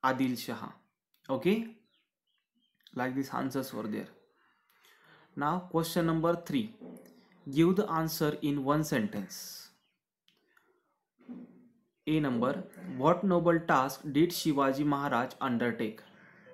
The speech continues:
What noble task did Shivaji Maharaj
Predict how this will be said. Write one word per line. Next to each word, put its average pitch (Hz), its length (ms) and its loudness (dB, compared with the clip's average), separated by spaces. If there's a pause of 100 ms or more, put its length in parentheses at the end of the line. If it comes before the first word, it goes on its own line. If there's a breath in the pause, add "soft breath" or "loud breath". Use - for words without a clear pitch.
(1160 loud breath)
What 143 280 2
noble 139 340 4
task 135 480 0
did 135 200 0
Shivaji 127 500 0
Maharaj 123 400 0